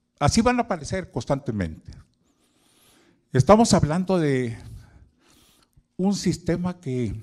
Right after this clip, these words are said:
aunque hoy oímos la palabra la mano de Dios, cuando llegó Patricia a la costa de Jalisco,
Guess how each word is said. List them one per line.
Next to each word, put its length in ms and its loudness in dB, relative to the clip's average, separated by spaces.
aunque 440 0
hoy 280 6
oímos 480 2
la 180 -4
palabra 560 -4
la 180 -8
mano 340 -2
de 120 -4
Dios, 640 -12
cuando 260 -2
llegó 320 -2
Patricia 500 -6
a 40 -8
la 80 -12
costa 300 -12
de 60 -8
Jalisco, 500 -8